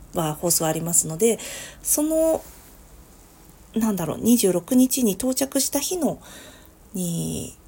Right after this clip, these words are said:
収録したものが無事流せたら、あ、武藤さん、eSIMちゃんとか-、使えたんだねって思っていただければと思います。もしくはWi-Fiで、どっかでなんかカフェとかで撮ったのかなっていうことになっちゃうかもしれないんですが、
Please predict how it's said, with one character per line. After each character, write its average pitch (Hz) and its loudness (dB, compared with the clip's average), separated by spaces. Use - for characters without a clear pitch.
収 - 2
録 180 -2
し - 0
た 190 -2
も 185 -4
の 185 -4
が 190 -2
無 180 0
事 240 0
流 208 0
せ 277 2
た 170 -6
ら、 190 0
あ、 180 -4
武 262 4
藤 262 -2
さ 190 0
ん、 170 -2
eSIM 226 2
ち 214 -2
ゃ 214 -2
ん 220 -4
と 208 -4
か-、 - -10
使 - -2
え 262 -2
た 302 -4
ん 247 4
だ - 0
ね 202 -2
っ - -2
て 196 0
思 220 0
っ 220 -8
て 220 0
い 196 -2
た 202 -6
だ 196 -4
け 202 -6
れ 202 -2
ば 180 -10
と 175 -2
思 180 -4
い 185 -2
ま 190 -2
す。 - 0
も 294 0
し - 0
く - -2
は 165 0
Wi-Fi 185 2
で、 185 6
ど 196 0
っ - -6
か 180 -2
で 160 0
な 170 0
ん 165 -10
か - -6
カ - -8
フ - 0
ェ - 4
と - -4
か 170 -2
で 160 -4
撮 175 -8
っ - -8
た 190 0
の 185 -2
か - -6
な 247 -2
っ 349 -4
て - -4
い 185 4
う 180 2
こ 185 -4
と 180 -6
に 165 -8
な 180 -8
っ - -12
ち - -8
ゃ - -8
う - -8
か 156 -12
も 156 -8
し 165 -8
れ 160 -8
な 156 -10
い - -10
ん 151 -10
で 156 -10
す - -10
が、 165 -6